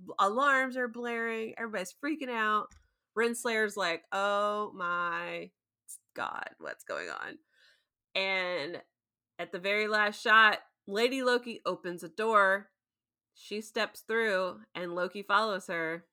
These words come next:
leaving Mobius and the rest of the T V A behind in Rock's cart. And credits. <laughs> And cue me at home going like, "Yes,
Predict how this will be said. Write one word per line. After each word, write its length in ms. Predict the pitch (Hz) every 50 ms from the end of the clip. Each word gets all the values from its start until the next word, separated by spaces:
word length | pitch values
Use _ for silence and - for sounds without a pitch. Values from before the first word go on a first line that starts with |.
| _ _ _ _ -
leaving 380 | 180 185 185 190 185 175 175
Mobius 420 | 175 185 190 175 196 185 185 175 -
and 80 | 165 175
the 60 | 170
rest 220 | 180 175 180 -
of 80 | 185 165
the 60 | 165
T 120 | - 190
V 180 | 175 165 175 175
A 320 | 170 170 165 165 160 160 _ _ _ -
behind 580 | 156 165 165 165 156 143 135 - - 160 165 -
in 100 | - 160
Rock's 300 | 160 - - - - -
cart. 280 | - - - - - - _ _ _ _ _ _ _ _ _ _ _ _ _ _ _ _ _ _ _ _ _ _ _ _ _ _ _ _ _ - 202
And 800 | 240 262 262 269 277 277 277 277 269 269 269 269 269 269 269 262
credits. 720 | - - 214 156 - - - _ - - - - - - - _
<laughs> 40 | - 143 135 - - - - - - - 190 - - - - - 277 - - - _ _ _ _ _ -
And 360 | 214 214 202 196 196 190 190 - _ _ _ - -
cue 220 | - 240 247 262
me 240 | 240 233 233 233 226
at 160 | 214 214 214
home 220 | 220 214 202 196
going 240 | 190 196 190 185 180
like, 220 | 175 170 175 185 _
"Yes, 880 | - 294 330 466 480 453 427 415 415 415 415 415 403 392 381 349 330